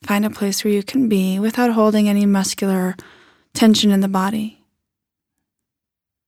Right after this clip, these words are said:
If we're lying down, allow the body to sink down towards the earth. If we're in a comfortable seated position, just stack maybe one leg on top of the other.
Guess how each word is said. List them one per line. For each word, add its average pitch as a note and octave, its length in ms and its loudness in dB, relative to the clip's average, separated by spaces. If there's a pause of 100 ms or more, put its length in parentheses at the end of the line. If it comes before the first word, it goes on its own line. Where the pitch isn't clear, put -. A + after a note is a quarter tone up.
(2250)
If A#3+ 160 2
we're A#3 100 6
lying G#3 280 4
down, G3 340 0
allow G#3 260 2
the G3 100 0
body G3 280 2
to A3 160 -4
sink G3 320 -2
down F#3 220 -2
towards G#3+ 340 -10
the G#2+ 140 -4
earth. G#3 340 -10 (1500)
If D4+ 160 0
we're C4+ 100 6
in A#3 60 6
a G#3+ 100 4
comfortable G#3 460 0
seated G#3+ 320 0
position, A#3 640 2
just D#4 160 -2
stack B3+ 340 -2
maybe A3 220 2
one G3 260 0
leg F#3+ 180 0
on F#3+ 140 0
top F3+ 220 -6
of - 120 -12
the A3+ 120 0
other. A#3 400 0